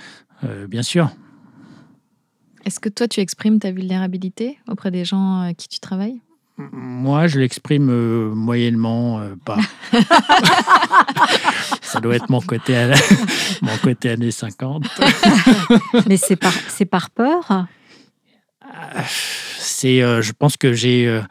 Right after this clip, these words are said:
Speaker 1: dans mon parcours, euh, euh, ma manière à moi, ça a été de me faire une, une carapace très, euh, très dure. Donc, avec cette carapace va l'idée que, euh,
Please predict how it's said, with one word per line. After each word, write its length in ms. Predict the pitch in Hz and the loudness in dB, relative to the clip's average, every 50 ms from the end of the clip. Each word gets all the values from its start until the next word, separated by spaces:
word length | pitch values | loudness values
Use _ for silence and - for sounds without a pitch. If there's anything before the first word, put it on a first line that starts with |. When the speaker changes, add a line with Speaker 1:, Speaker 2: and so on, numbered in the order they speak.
| - - - - - - - | -14 -20 -20 -20 -20 -20 -20
Speaker 1:
dans 300 | 131 127 123 131 131 139 | -12 -6 -2 2 2 4
mon 460 | 139 139 135 135 131 127 123 120 117 113 | 4 4 4 4 4 2 2 0 -2 -2
parcours, 640 | - 135 117 - - - 147 151 160 165 160 139 139 | -2 -4 -4 -4 -6 -4 0 2 2 2 2 2 2
euh, 200 | 127 120 117 110 - _ _ _ _ _ _ _ _ _ - | 2 0 0 -2 -4 _ _ _ _ _ _ _ _ _ -10
euh, 280 | 139 123 117 113 110 107 | -8 -6 -6 -6 -4 -2
ma 160 | 113 123 131 | 0 2 2
manière 360 | 139 135 135 135 135 131 120 | 4 4 4 4 4 4 2
à 100 | 131 131 | 2 2
moi, 280 | 123 127 135 139 147 151 | 2 4 4 4 4 4
ça 140 | - - 131 | 2 2 0
a 20 | |
été 220 | 123 117 - 139 123 | 0 0 0 0 0
de 60 | 123 | 2
me 140 | 120 117 113 | 0 0 0
faire 240 | - - 135 120 | -2 -2 0 0
une, 180 | 120 117 110 110 | 0 0 0 -2
une 360 | 107 107 107 104 104 104 110 | -2 -4 -6 -6 -6 -6 -4
carapace 720 | - - 120 113 120 117 - - 127 135 147 131 - - 117 107 | -2 -2 0 0 -2 -2 -2 -2 0 0 0 -2 -4 -8 -10 -8
très, 280 | - - - 131 123 123 | -8 -4 -2 -2 0 0
euh, 240 | 117 110 110 110 107 | 0 -2 -2 -4 -6
très 220 | - - - 123 | -8 -8 -6 -6
dure. 440 | 117 110 120 127 147 165 151 - - _ _ _ _ - | -4 -2 0 0 0 0 -2 -6 -18 _ _ _ _ -10
Donc, 300 | 147 135 123 117 117 - | -8 -4 -4 -4 -2 0
avec 180 | 127 123 117 - | 0 0 0 0
cette 180 | - 127 117 - | 0 -4 -2 -2
carapace 640 | - 131 110 123 120 - - 131 135 127 - - | -2 -2 0 0 0 0 0 0 0 0 0 -2
va 460 | 127 117 107 110 123 123 127 127 123 117 | -2 -2 -2 0 0 2 2 2 2 0
l'idée 400 | 110 113 113 113 127 131 135 131 | -2 -4 -4 0 2 0 0 0
que, 120 | - 127 | 0 -2
euh, 320 | 120 120 127 123 113 104 | 0 2 2 2 0 -2